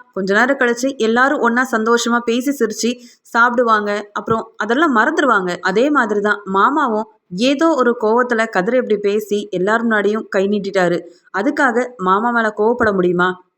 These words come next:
எல்லார் வீட்லயும் நடக்கிற மாதிரி இது அப்பா பையனுக்கு நடுவுல நடக்கிற பிரச்சனை. அவங்களே பேசி சமரசமாயிருவாங்க. அதனால மாமா மேல எனக்கு துளி அளவும் கோபம் இல்ல.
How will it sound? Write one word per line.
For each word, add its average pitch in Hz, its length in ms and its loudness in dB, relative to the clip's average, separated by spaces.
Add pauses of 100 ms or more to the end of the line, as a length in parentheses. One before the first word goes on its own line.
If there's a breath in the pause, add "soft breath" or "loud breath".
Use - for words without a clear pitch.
எல்லார் 226 420 2
வீட்லயும் 294 440 0
நடக்கிற 233 300 2
மாதிரி 226 480 0
இது 190 260 -2
அப்பா 240 380 2
பையனுக்கு 220 340 0
நடுவுல 214 360 4
நடக்கிற 208 300 2
பிரச்சனை. 226 400 -2 (340 loud breath)
அவங்களே 214 400 0
பேசி 240 340 0 (140)
சமரசமாயிருவாங்க. 196 880 0 (100)
அதனால 202 560 0
மாமா 240 420 2
மேல 254 300 -2
எனக்கு 202 300 0
துளி 311 260 2
அளவும் 262 280 2
கோபம் 226 400 0
இல்ல. 196 180 0